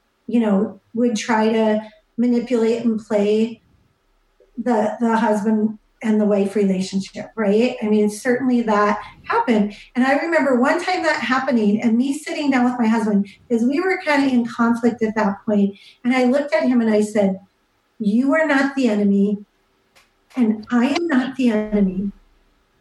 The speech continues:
And we are not gonna fight each other.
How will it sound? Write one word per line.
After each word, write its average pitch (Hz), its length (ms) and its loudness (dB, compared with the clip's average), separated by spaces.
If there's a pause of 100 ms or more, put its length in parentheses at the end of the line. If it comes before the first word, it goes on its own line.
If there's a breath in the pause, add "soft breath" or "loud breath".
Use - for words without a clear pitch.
(100)
And 247 120 0
we 277 140 0
are 220 120 2
not 247 440 0 (200)
gonna 247 180 0
fight 202 280 0
each 196 220 -2
other. - 380 -16